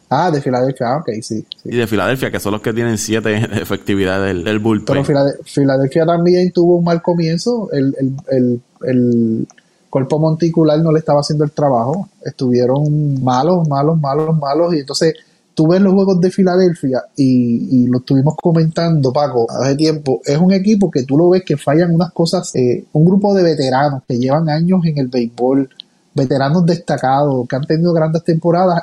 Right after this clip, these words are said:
Speaker 1: y fallan una, unas cosas tan básicas en el béisbol, cometen unos errores tan simples en el béisbol que son los que le hacen perder los juegos.
Speaker 2: Y, y ustedes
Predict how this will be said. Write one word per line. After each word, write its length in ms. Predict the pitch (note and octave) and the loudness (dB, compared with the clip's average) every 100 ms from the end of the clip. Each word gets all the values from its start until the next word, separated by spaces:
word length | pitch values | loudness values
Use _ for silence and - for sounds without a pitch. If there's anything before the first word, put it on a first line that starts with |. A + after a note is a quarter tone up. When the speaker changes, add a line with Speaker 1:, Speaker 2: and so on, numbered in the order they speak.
| - | -2
Speaker 1:
y 140 | C#3 | -2
fallan 500 | C3 B2+ C3 D#3+ G#3+ G#3+ | 0 -2 0 2 0 0
una, 340 | C#3+ F#3 G3 | 0 2 2
unas 880 | E3 E3 F#3 F#3 - - - - - | 2 2 2 0 0 -2 -4 -6 -8
cosas 440 | - D#3+ - F#3+ F#3+ - | -2 -2 0 -4 -4 -4
tan 320 | D3+ E3 D#3 | -2 0 0
básicas 480 | D3 D#3 E3+ E3 D#3 | 0 0 -2 0 0
en 120 | D#3 | 0
el 100 | D#3 | 0
béisbol, 600 | D3+ C#3+ C#3+ E3 F#3 F3 _ _ _ _ | 2 0 2 2 2 0 _ _ _ _
cometen 380 | D#3 C#3+ D3 F3+ F#3 | -2 0 0 2 2
unos 240 | F3+ E3+ | 2 2
errores 440 | E3 D3+ E3+ F3 - | 2 4 2 2 0
tan 200 | E3+ E3+ | 0 0
simples 480 | - F3+ F3+ F3+ E3+ | 2 0 2 2 2
en 80 | E3+ | 4
el 60 | |
béisbol 320 | E3+ E3+ F#3+ | 4 4 2
que 120 | F#3+ D3 | 0 -4
son 160 | C#3+ | -2
los 100 | D#3+ | -2
que 80 | F#3 | 0
le 80 | D#3 | 0
hacen 240 | D3 E3 | 0 0
perder 300 | E3 C#3 C#3+ | 0 0 2
los 120 | E3 | 2
juegos. 360 | D#3 C#3 E3 E3+ | 2 2 0 0
Speaker 2:
Y, 60 | A2 | -2
y 160 | |
ustedes 80 | - | -2